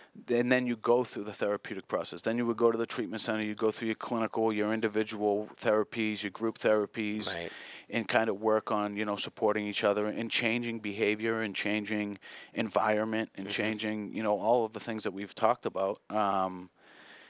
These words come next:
Speaker 1: in a transformative pro-, uh, you know, in a process where it's like,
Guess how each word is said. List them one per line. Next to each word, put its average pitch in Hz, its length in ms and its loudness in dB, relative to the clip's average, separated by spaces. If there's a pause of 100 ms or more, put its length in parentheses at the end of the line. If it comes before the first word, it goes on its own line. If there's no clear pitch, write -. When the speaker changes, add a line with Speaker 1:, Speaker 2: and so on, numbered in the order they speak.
(120)
Speaker 1:
in 123 100 -2
a 117 80 4
transformative 113 880 0
pro-, 113 140 4 (100)
uh, 101 220 -4 (200)
you 107 120 -6
know, 98 140 -4
in 107 100 -2
a - 40 0
process 113 640 2
where 101 280 2
it's - 180 -4
like, 98 320 0